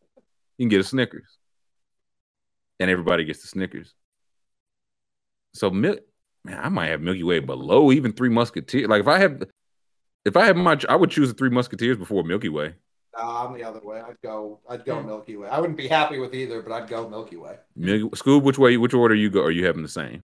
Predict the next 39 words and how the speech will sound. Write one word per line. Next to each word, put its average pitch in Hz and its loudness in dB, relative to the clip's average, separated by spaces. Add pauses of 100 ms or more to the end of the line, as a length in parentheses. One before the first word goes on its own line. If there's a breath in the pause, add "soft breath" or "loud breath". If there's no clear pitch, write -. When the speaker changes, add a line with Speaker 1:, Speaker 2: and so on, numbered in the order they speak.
(280)
Speaker 3:
I'm 147 -4
going, 151 -4 (100)
I'm, 151 -4 (420)
I'm 156 -2
gonna 170 -4
go 165 -2
with 156 -8
the 151 -10
Three 151 -6
Musketeers 143 -6
first. - -12 (340)
Speaker 1:
Over 82 -2
the, 82 2
Speaker 2:
Wow. - 0 (360)
Speaker 1:
I, 131 4
I 151 8
agree. 131 4
Yeah, 127 10
let's 147 6
go 143 6
D 104 2
and 80 -4
hell. 71 -12 (800)
Speaker 3:
Okay. 135 -14 (120)
Speaker 1:
For 82 -4
those. 65 -8 (440)
And 90 -6 (120)
Speaker 3:
I - -18 (360)
think 143 -14
that's 143 -10
it. 180 -6
Speaker 1:
I - -8
think 311 2
that, 254 4
yeah, 196 6
everything 180 4
else, 175 0
the 120 -8
Skittles, 160 2